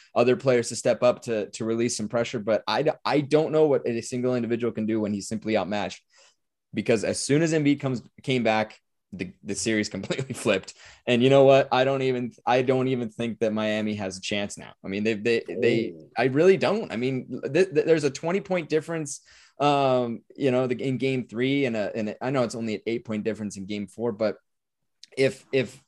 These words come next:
Speaker 1: if Bam is, is already being the guy that's being stifled sin-, you know, since, uh, Embiid comes back,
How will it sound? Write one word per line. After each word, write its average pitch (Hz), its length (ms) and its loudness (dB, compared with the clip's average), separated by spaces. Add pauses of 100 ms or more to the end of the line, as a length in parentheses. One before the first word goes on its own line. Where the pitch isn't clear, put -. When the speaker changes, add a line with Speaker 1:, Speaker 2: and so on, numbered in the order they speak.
Speaker 1:
if 110 180 -6
Bam 180 320 0
is, 147 160 -4
is 139 200 0
already 147 340 4
being 143 240 -2
the 135 80 -2
guy 117 280 0
that's 113 180 -4
being 120 220 -6
stifled 117 520 -2
sin-, - 300 -10 (500)
you 113 80 -6
know, 107 140 -4
since, 110 380 -6
uh, 95 280 0
Embiid 104 320 -6
comes 107 220 -8
back, 110 340 -2